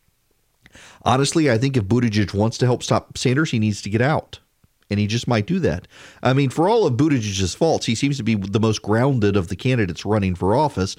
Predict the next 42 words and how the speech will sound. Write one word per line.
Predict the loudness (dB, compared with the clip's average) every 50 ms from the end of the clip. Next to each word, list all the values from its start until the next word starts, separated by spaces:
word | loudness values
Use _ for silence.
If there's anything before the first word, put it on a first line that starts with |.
| -18 -20 -20 -8 -2
uh, | 0 2 2 4 4
with, | 4 4 4
with | 2 2 2
the, | 2 2 2 2
the | 2 2 2 2 2 2
largest, | 2 0 2 2 2 2 2 2 2 2 0 0 0 -2 -4 -4
uh, | -4
sense | -2 0 0 0 0 0 -2 -4
of, | -2 0 2 2 2 0 0
you | 0 0
know, | 2 2
we, | 0 0 -2 -4 -4
we're | -4 -2 -2
gonna | -2 -2 -2
screw | -2 -2 -2 -2 -2
this | -2 -2
thing | -2 -2 -2 -2 -2
up | -2 -2 -4
if | -4 -2
we | 0 0
don't | -2 -2 -4
stop | -4 -4 -4 -4 -4
Sanders. | -4 -6 -4 -4 -4 -6 -8 -10 -12 -16 -18 -18 _ _ _ _ _ _ -20 -20 -12 _
It | -2 0 2
is | 2 4 4
Erick | 4 4 4 2 2
Erickson | 2 2 2 0 0 0 0 2
here. | 2 2 2 2 2 2 0 0 -4 -6 -10 -12 -14 -16 -16 -18 -18 -14 -10
You | -4 -2 0
know, | 0 0 0 -2 -6 _ _ _ _ _ -4
I, | -2 0 2 2 2
I'm, | 2 2 2 0 2
I'm | 2 2 2 2 2 0 0 -2 -4 _ _ _ _ _ _ _ _ _ _
browsing | -10 -6 -2 0 2 4 4 2 2 2 0 0
the | 0
web | 0 2 0 0 0 -2
during | -2 -2 -2 -4
commercial, | -4 -4 -4 -2 -2 -4 -4 -6 -6 -4 -4
and, | -4 -4 -4 -4
and | -4 -4 -4 -4 -4 -6 -6 -10 _ -16 -10 -10
it's | -10 -8 -6
like | -4 -2 -2 -2 -4 _ -14 -20